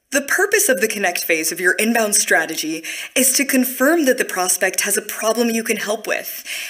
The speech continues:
and to set up a time when you can explore that problem in depth. Typically, this can be accomplished in a single short conversation. There's just one problem. There's a pretty good chance that you won't be able to get the person on the phone the first time you call.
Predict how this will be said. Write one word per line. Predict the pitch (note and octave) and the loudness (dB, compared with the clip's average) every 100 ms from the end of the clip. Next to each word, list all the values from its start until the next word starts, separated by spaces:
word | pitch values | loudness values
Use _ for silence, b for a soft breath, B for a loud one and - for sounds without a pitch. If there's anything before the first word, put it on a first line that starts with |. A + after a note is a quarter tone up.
| B - | B 2
and | C#4 C#4 | 4 4
to | D#4+ | 2
set | - A#3+ C4 | 4 4 4
up | C#4+ | 2
a | |
time | - - E4+ F#3+ G3 | 0 0 -2 -4 -4
when | G3+ G#3 | -2 0
you | G#3+ | 0
can | C4+ B3 | 0 2
explore | - - G3 A3+ B3 | 2 0 2 2 4
that | F#3+ | 2
problem | - D#3 F3 G3 | 0 -2 -2 -4
in | G#3+ | -2
depth. | A#3 - - - - B B B B B - | -2 -4 -8 -16 -18 B B B B B -4
Typically, | - D#4+ - G4 G4+ G#4+ A#3 | 0 0 0 2 2 0 -4
this | G3+ C#4 - | -2 0 2
can | D#4 | 2
be | C4+ | 2
accomplished | A#3 G#3 G3 G#3 G#3 | 0 -2 -2 -2 -2
in | G3+ | -2
a | F3 | -2
single | - G#3+ A3 A#3 - | -2 -2 -2 -2 -2
short | - - G3+ - | -2 0 -2 -2
conversation. | F3+ E3 E3 - - - - - _ B B B B - | -4 -4 -4 -4 -4 -8 -10 -18 _ B B B B -2
There's | C#4+ D#4+ D#4+ | 4 4 4
just | - F#4 - | 2 2 2
one | A#3+ A3 B3 B3+ A#3+ | -2 2 6 6 6
problem. | A#3 G3+ D#3 C#3+ - - - - B B B B | 2 0 0 -2 -6 -10 -16 -20 B B B B
There's | C4+ D4 D4+ | 2 4 2
a | |
pretty | B3+ - E4 F#4 F#4+ | 0 0 4 6 6
good | C#4 A#3 | 4 2
chance | G#3+ G3 G3 - | 2 2 2 2
that | - | 0
you | G#3+ G#3+ | -2 -6
won't | G3+ G#3 C#4 D4 | -4 0 2 2
be | B3 | 2
able | A#3+ G#3+ | 2 2
to | G#3+ | 2
get | G3+ F#3 | 2 0
the | - | -2
person | F#3 F3 E3+ | -2 0 0
on | |
the | E3+ | -2
phone | E3 E3 | -4 -6
the | E3 | -6
first | D#3+ F3 D#3 - | -6 -4 -4 -4
time | B2+ | -6
you | B2+ | -8
call. | - - E2 | -8 -6 -8